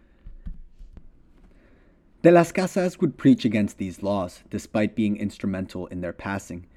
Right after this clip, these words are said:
Yet these attitudes, including other equally incendiary ones, such as new laws ought to be colonized with peasants and not soldiers, would earn him the cold reception he received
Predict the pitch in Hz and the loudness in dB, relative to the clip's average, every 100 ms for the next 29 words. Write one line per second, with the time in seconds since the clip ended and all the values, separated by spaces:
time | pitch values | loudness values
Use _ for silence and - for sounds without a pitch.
0 | - - 123 123 139 147 135 113 107 104 | -20 -4 2 4 8 8 6 2 -2 -2
1 | - 85 - - - 98 - 113 104 110 | -6 -8 -8 -16 -12 -6 2 4 2 0
2 | 107 98 92 117 107 113 101 98 101 - | -2 -2 -2 -2 -2 0 -2 -2 -6 -2
3 | 110 98 92 90 87 90 87 - - - | 0 0 -2 -4 -6 -8 -8 -12 -16 -8
4 | 107 104 92 87 110 117 107 95 92 - | -4 -2 -4 -2 4 4 4 0 -4 -6
5 | 95 - - 104 - 101 95 90 87 - | -8 -8 -10 -10 -4 -2 -2 -4 -6 -8
6 | 95 - - 123 107 95 - 98 92 80 | -12 -10 -2 0 0 -4 -6 -8 -8 -8
7 | - 117 123 101 92 - _ - - 143 | -8 0 2 2 -6 -12 _ -20 0 4
8 | 143 165 175 175 185 180 156 - 117 104 | 4 6 6 6 4 2 -2 0 0 0
9 | 104 - 92 - 90 92 95 87 - 120 | -2 -6 -8 -8 -10 -8 -8 -10 0 2
10 | 110 - | 2 -2